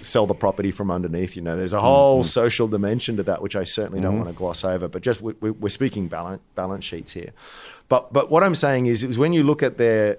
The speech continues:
Speaker 1: assets and as, as carried on the balance sheet, they are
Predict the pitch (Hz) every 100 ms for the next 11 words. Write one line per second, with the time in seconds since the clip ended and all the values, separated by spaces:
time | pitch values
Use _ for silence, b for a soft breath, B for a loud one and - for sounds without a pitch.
0 | - 107 110 - 131 - - 117 110 107
1 | - 107 107 - - - 110 113 101 -
2 | - 120 123 117 113 104 113 110 98 90
3 | 98 - 87 104 104 98 95